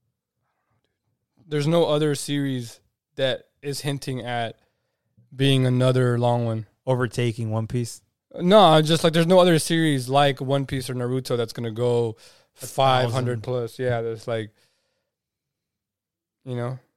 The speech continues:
Speaker 1: J J K, they, they already said is gonna be ending in, like, a two years.
Speaker 2: Well, I mean, I can't see them going any, like, we're already at the Culling Games.
Speaker 1: Yeah.
Speaker 2: And we already have Sukuna
Speaker 1: Pretty much
Speaker 2: twenty,
Speaker 1: done.
Speaker 2: no, not twenty, fifteen fingers deep.
Speaker 1: Yeah.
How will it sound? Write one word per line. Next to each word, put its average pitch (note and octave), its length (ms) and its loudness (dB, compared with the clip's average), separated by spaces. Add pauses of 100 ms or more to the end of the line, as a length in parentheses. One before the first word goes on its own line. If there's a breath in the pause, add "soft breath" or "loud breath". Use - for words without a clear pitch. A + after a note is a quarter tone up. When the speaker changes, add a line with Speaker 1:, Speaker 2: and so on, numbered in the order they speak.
(340)
Speaker 1:
J D3+ 160 0
J D#3 160 0
K, E3 280 0
they, C#3+ 180 0
they D3 200 2
already C#3+ 240 0
said C#3+ 280 0
is B2 100 -6
gonna A#2+ 160 -6
be A#2+ 140 -8
ending A#2+ 480 -6
in, A2+ 220 -18
like, A2 200 -16
a A2 60 -10
two - 180 -12
years. B2 400 -4 (300)
Speaker 2:
Well, B2+ 120 0
I - 20 2
mean, B2+ 200 0
I B2+ 120 2
can't C3 260 -6
see B2+ 120 -10
them A2+ 160 -10
going A2 340 -2
any, A2 420 -6 (1300)
like, B2 140 -4
we're C3 180 4
already C#3 260 2
at A#2+ 80 -6
the A#2 80 -16
Culling A#2+ 340 -6
Games. G#2 420 -8
Speaker 1:
Yeah. A#2+ 340 -6 (200)
Speaker 2:
And A#2+ 120 -6
we A#2+ 100 -2
already B2 280 2
have A#2 200 -2
Sukuna A2 680 -6 (440)
Speaker 1:
Pretty C3+ 180 -4
much A#2+ 80 0
Speaker 2:
twenty, A2 180 -4
Speaker 1:
done. A#2 460 -4
Speaker 2:
no, B2+ 180 -6
not C#3 160 -4
twenty, G#2+ 220 -10
fifteen C#3 420 -8
fingers G#2 340 -10
deep. G#2+ 360 -10
Speaker 1:
Yeah. A#2 340 -4